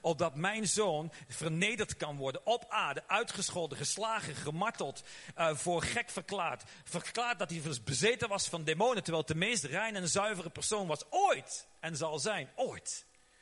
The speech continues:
En aan het kruis is gegaan, naakt. God naakt aan het kruis. Sorry,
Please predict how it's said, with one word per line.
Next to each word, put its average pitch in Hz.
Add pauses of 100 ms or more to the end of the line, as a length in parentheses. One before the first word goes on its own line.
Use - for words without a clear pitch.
(300)
En 202
aan 196
het 190
kruis 277
is 202
gegaan, 165
naakt. 196
God 220
naakt 208
aan 170
het 156
kruis. 139
Sorry, 190